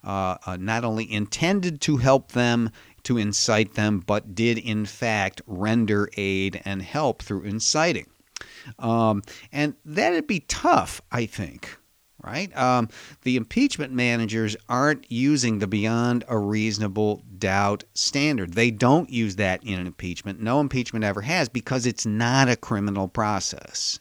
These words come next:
It's not a civil process either. It's a political process. It's in the Senate, after all, for trial. But in criminal court, I think it'd be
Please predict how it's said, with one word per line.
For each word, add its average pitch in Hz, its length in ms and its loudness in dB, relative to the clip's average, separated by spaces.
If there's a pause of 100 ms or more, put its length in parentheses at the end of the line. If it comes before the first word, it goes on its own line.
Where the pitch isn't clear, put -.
It's - 120 -8
not 101 260 -4
a 113 80 0
civil 135 500 6
process 85 600 -2
either. 87 320 -6
It's 113 220 -2
a 101 60 -2
political 117 720 0
process. 73 580 -8
It's 120 240 -2 (100)
in 160 280 6
the 120 120 0
Senate, 147 480 -2 (100)
after 117 540 0
all, 110 260 2
for 104 180 -10
trial. 147 440 2 (440)
But - 200 0
in 156 160 2
criminal 196 600 0
court, 254 400 0
I 143 120 -2
think 254 260 -2
it'd 180 260 -4
be 143 160 -2